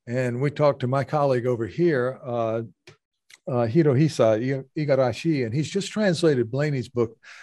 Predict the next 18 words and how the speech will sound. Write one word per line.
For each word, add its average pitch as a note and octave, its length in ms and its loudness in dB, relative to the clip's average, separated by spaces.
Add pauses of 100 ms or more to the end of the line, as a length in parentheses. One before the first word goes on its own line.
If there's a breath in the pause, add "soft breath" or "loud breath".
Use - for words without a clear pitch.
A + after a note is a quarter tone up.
(120 loud breath)
from B2 160 0
the A2+ 80 0
Folgers. A2+ 520 2
It A2 80 -8
came D#3 200 0
out B2+ 140 -2
some C#3 180 -2
years C3 280 0
ago, A2+ 160 -2
but C3+ 120 -8
he F3+ 60 -2
just A#3 240 -8
translated D#3 520 0
that B2 160 2
into A2 120 -8
Japanese, A#2+ 640 -4
making A2+ 300 -4
it G2 120 -10